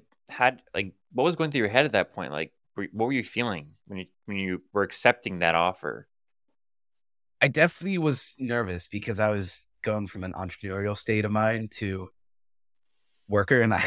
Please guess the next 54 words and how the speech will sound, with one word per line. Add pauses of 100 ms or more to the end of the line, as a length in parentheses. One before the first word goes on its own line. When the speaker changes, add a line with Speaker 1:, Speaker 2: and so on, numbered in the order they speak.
(120)
Speaker 2:
<laughs>
I,
I
remember
I
told
myself,
I
was
like,
"This
is
gonna
be
six
months." (640)
And
I,
it,
like,
didn't
even
matter.
Like,
I, (160)
I
was
just
like,
"This
is
a
temporary
thing." (380)
And
now
it's
been,
like,
a
year
and
a
half.
So
I'm
still
working
there
and
it's
still
great. (680)
But